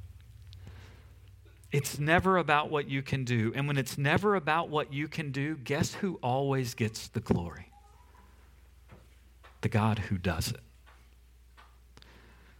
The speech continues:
Eighteen sermons over four months means that you and I run the risk of missing the forest because of studying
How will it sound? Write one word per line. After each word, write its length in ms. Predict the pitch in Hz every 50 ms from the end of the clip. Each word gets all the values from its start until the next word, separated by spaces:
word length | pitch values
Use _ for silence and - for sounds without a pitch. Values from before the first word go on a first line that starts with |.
| - - - - - - - - - - - - - - - - - - - - - - - - - - -
Eighteen 340 | 139 139 139 - 151 147
sermons 580 | 139 - - 120 113 107 104 110 107 - - - - - - - - - - - - - - - - - - - - - -
over 220 | 113 107 110 120
four 260 | 110 - - 127 127
months 540 | 127 117 110 104 - - - - - - - - - - - - - _ _ _ - - - _ _ _ _ _ -
means 400 | - 123 123 127 131 123 110 104
that 140 | 120 117 -
you 140 | 131 143 151
and 100 | 151 143
I 180 | 135 135 135
run 220 | 139 131 131 123 123
the 80 | 117
risk 420 | 117 123 127 143 - - - - -
of 100 | 117 107
missing 460 | 110 117 127 120 - - 127 117 110
the 60 | 98
forest 500 | 92 - 120 120 131 147 160 165 - - -
because 320 | 104 107 - 123 120 113
of 140 | 123 113 -
studying 600 | - - - 110 110 117 120 123 123 123 120